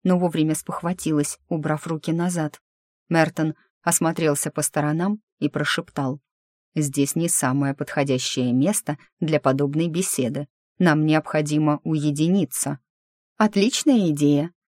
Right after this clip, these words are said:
Где ты живешь?» беззаботно спросила Титания, словно они с Сусанной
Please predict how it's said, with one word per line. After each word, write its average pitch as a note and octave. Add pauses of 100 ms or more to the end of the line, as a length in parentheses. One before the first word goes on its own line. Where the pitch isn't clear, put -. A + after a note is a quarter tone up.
(140)
Где D#4
ты C4+
живешь?» D#3 (300)
беззаботно D#3
спросила D3
Титания, G#3 (280)
словно D#3+
они D#3
с -
Сусанной G3+